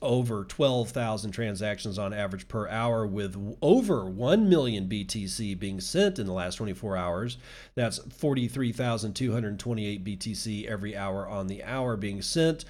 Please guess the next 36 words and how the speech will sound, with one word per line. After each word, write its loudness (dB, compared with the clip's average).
with 0
an 4
average 0
transaction -2
value 0
of -6
three 6
point -2
five 2
B -2
T -4
C -2
and 0
a -2
median -2
transaction -4
value 0
of -4
zero -2
point -6
zero -2
one -2
three -4
B -4
T -2
C, -4
or -4
seven -2
hundred -2
thirty-nine -2
bucks, 2
essentially -2
what -2
it -8
was -4
yesterday. -6